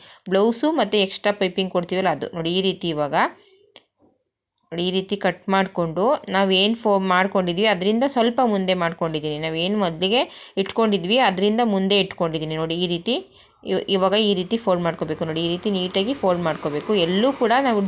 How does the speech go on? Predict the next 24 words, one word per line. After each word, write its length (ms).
ಜಾಯಿಂಟ್ 340
ಮಾಡಿದ್ದೀವಿ 380
ಅನ್ನೋದು 200
ಕಾಣಿಸಲ್ಲ, 500
ಅಷ್ಟು 160
ನೀಟಾಗಿ 420
ಬರುತ್ತೆ. 300
ನೀಟಾಗಿ 460
ಫೋಲ್ಡ್ 280
ಮಾಡ್ಕೊಂಡು 420
ಸ್ಟಾರ್ಟಿಂಗು 540
ಟಾಕ್ 280
ಹಾಕ್ಕೊಂಡು 360
ನೀಟಾಗಿ 420
ಫೋಲ್ಡ್ 240
ಮಾಡ್ಕೋಬೇಕು. 500
ಮೊದಲಿಗೆ 380
ಏನು 220
ಫೋಲ್ಡಿಂಗ್ 440
ಮಾಡ್ಕೋತೀವಿ 600
ನಾವು 160
ನೀಟಾಗಿ 440
ಅಷ್ಟೇ 260
ಸಮವಾಗಿ 420